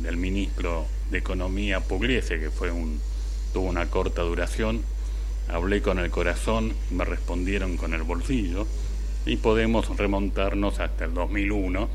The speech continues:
fecha en que hubo una gran crisis económica y una gran devaluación, que muchos argentinos lamentablemente perdieron su, su patrimonio como consecuencia de, de esas medidas económicas.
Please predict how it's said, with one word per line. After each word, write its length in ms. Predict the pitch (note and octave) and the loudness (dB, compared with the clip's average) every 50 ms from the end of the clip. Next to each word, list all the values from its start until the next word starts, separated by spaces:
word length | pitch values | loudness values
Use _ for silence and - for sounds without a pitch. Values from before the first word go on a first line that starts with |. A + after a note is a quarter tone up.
| - - - - - - - - - - - - - - - - - - - - - - - - | -4 -4 -4 -4 -4 -4 -4 -4 -4 -4 -4 -4 -4 -4 -4 -4 -4 -4 -4 -4 -4 -4 -2 0
fecha 320 | C3+ B2 G#2+ - - A2+ | 0 0 0 2 0 0
en 100 | G2 - | 0 0
que 100 | - A2 | 0 0
hubo 120 | G#2 G#2 | 2 2
una 180 | G2+ G2 F#2 F#2 | 2 2 2 2
gran 320 | G2+ B2+ C#3 B2+ G#2+ - | 2 2 2 2 2 0
crisis 560 | E2+ - - G#2 A2 G#2+ G2 - - G2 - - | 0 0 0 0 0 0 -2 -2 -2 -2 -2 -2
económica 800 | G2 - G#2+ G2+ G2+ G2 G2+ G2+ G2 G2 - - G2+ A2+ A2 - - - - - - - - - - - - | -2 -2 -2 -2 0 0 0 0 0 0 0 0 0 -2 -2 -2 -2 -2 -4 -4 -4 -4 -4 -4 -4 -2 -2
y 60 | F2 | -2
una 180 | F#2 F#2+ F#2+ F#2 | -2 0 0 0
gran 280 | G2 F#2+ G2 G2 G2 F2+ | 0 0 2 2 2 2
devaluación, 640 | F2+ F2+ E2 E2 E2 D#2 E2+ E2+ - - - - - - - - - - - - - - - - | 2 2 2 0 0 0 0 -2 -2 -2 -2 -2 -2 -2 -2 -2 -2 -2 -2 -2 -2 -2 -2 0
que 100 | F#2 F2+ | 0 2
muchos 460 | F2+ G#2+ B2 A2+ - - G2 - G2+ | 2 2 2 2 2 0 0 0 0
argentinos 640 | F#2+ F2+ - G#2 G2 G2 F2+ G2 G2+ G2+ A2 A#2 G2+ | 0 0 0 0 0 0 2 2 2 2 2 2 2
lamentablemente 880 | G2 F2 E2 E2+ F2 D#2+ F#2 F2+ F2+ F#2 F#2 F#2 F#2 G2 G#2 - D#3 D3 | 0 0 0 0 0 0 0 0 0 0 0 0 0 0 0 0 0 0
perdieron 640 | - - F2+ F2 F2+ F2+ F#2 F#2 F2+ F2+ E2+ E2 | 0 0 -2 0 0 0 0 0 0 0 -2 -2
su, 320 | - - F2 E2 D#2 D2+ - - - - - - - - - - - | -2 -2 -2 -2 -2 -2 -2 -2 -2 -2 -2 -2 -2 -4 -4 -4 -2
su 140 | - G2 F2+ | -2 -2 0
patrimonio 800 | - F#2 D2+ - G2 G2 G#2 B2+ C3 A#2+ G#2 F2+ E2+ E2 D#2 | 0 0 0 0 0 4 4 6 6 4 4 2 0 0 0
como 260 | - E2 E2 D#2+ E2+ | -2 -2 -2 -2 -2
consecuencia 1120 | F2 - E2+ F2 E2 - - - - - G2 F#2 F#2+ F#2+ G2 F#2+ F#2+ - - G2+ A#2 A#2+ A#2 - - - - - - - - - - - - - - - | -2 -2 -2 -2 -2 -2 -2 -2 -2 -2 -2 0 0 0 -2 -2 -2 -2 0 0 0 0 0 -2 -2 -2 -2 -2 -2 -2 -2 -2 -2 -2 -2 -2 -2 0
de, 420 | E2 F2 E2+ E2 D#2+ D#2 D#2 D#2 | 0 0 0 0 0 0 0 0
de 220 | D#2 D2+ D#2+ F2 | -2 0 0 0
esas 280 | F2+ - - - F2+ - | 0 0 0 -2 0 0
medidas 440 | E2+ E2+ E2 E2+ E2+ E2+ E2 - - | 0 0 0 0 0 0 -2 -2 -2
económicas. 720 | - - - D#2 D2+ - - - F#2 - - - - | -4 -4 -4 -4 -4 -4 -4 -4 -4 -4 -4 -4 -4